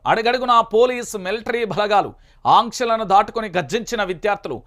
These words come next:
నిర్బంధాలను సైతం లెక్క చేయని వైనం. అరెస్టులతో భయపెట్టాలని చూస్తుంది సర్కార్. ప్రభుత్వ తీరుపై మండిపడ్డ డీఎస్సీ అభ్యర్థులు. సీఎం రేవంత్ దిష్టిబొమ్మ దహనం. విద్యార్థుల దెబ్బకు పెదవిప్పిన కోదండరాం రెడ్డి.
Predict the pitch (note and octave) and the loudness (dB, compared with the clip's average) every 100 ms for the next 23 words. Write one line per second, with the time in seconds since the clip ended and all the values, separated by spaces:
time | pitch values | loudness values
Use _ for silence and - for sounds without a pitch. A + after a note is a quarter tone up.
0 | _ - C3+ G3 G#3 C4 C4 C4 C4 C4 | _ -14 -4 -2 2 2 6 4 2 -2
1 | B3+ C4 B3 A#3 A#3 C#4 C4+ B3+ B3 G#3+ | -2 0 0 0 0 -4 -2 -4 -4 -6
2 | A3 D#3 - _ C3 G3 G#3+ G#3 G3+ G#3 | -6 -8 -12 _ 0 0 -2 -6 -6 -4
3 | F#3+ E3+ G3+ A3+ A3 G3+ G3 F#3 F#3+ - | -4 -2 -4 -4 -2 -2 -2 -6 -10 -10
4 | F3 E3+ F3+ F3+ C#3+ C#3+ - E3+ E3+ C3 | -10 -6 -8 -8 -8 -8 0 2 4 2
5 | - - _ - - F3 B3 - D#4 C#4+ | -2 -14 _ -20 -2 2 2 2 0 0
6 | C#4 C#4 C4+ B3+ B3 B3+ A#3 A3+ A3+ A#3+ | 0 0 0 0 -2 -2 0 -2 -4 -6
7 | - A3+ F#3+ D3 G3+ E3 A2+ - - A3 | -6 -4 -4 -2 -6 -6 -10 -10 -8 -6
8 | G#3 G#3 A#3 A3+ A3 D#3 - A#2+ G3 C4+ | -2 -2 -2 -2 -4 -4 -6 -6 -6 -6
9 | A#3 A3+ G3+ D3+ G#3+ F#3 A2 _ _ _ | -6 -4 0 0 0 -2 -6 _ _ _
10 | C3 F#3+ C4 B3+ C4 A#3+ B3 C4+ C#4 B3+ | -6 2 2 2 0 0 0 0 0 0
11 | B3 C4 C4 C4+ B3 G3 C#3 - A3+ B3+ | 0 0 -2 0 2 2 2 0 2 4
12 | C4+ C4+ C4 B3 A#3 G#3+ F#3 G#2 | 4 6 6 6 2 -2 -4 -8